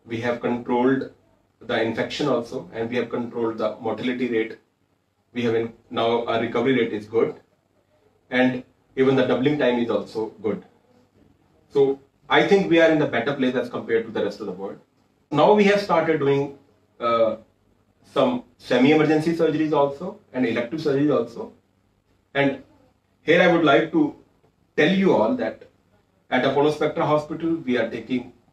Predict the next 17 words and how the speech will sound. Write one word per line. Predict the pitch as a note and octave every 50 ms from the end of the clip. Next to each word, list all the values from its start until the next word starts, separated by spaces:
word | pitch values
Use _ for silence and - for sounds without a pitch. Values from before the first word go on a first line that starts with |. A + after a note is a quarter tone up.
| _ _ _
all | - C3+ C3 C3+ D3+ E3 E3 E3 D#3+ - - _ _
preventive | C3+ C3+ C#3 C#3 C#3 D#3 D3+ C#3+
measures | C#3 B2+ B2+ C3+ C#3 D3+ D#3+ - - - - - _ _ _ _ _ _ _ _ _ _ _ _ _ _ _ _ - - - - - - _ _ _ _ _ _ _ _ _ _ _ _ _ _ _
as | A#2 B2 B2+ B2 -
guided | C3 B2+ B2+ C3+ C3+ B2+ B2+
by | B2+ B2 B2
the | B2 B2+
Ministry | C3 C3 C3 - - C3
of, | B2+ A#2+ B2 - - - -
uh, | A2+ - - - _ _ _
Health | - B2+ B2+ B2+ B2+ C3+
and | C3 B2+ B2
Family | B2 A#2 A#2+ B2
Welfare, | A#2+ A2 G#2+ G#2 A#2 A2+ A2+ - - _ _ _ _ _ _ _ _ _ _ _ _ _ _ _ _
Government | A#2+ A#2+ B2 A#2+ A#2+ A#2
of | G#2+ A2+
India. | G#2+ G#2 - - - -